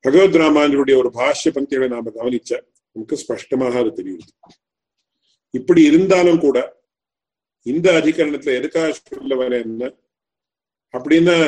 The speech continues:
பாஷ்யக்காரருக்கு, பகவத் பாஷ்யக்காரருக்கு, பகவத் ராமானுஜருக்கு இந்த விஷயம் தெரியாதா?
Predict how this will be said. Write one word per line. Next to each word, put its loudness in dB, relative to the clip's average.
பாஷ்யக்காரருக்கு, -2
பகவத் 0
பாஷ்யக்காரருக்கு, -4
பகவத் -2
ராமானுஜருக்கு -4
இந்த -2
விஷயம் -2
தெரியாதா? 0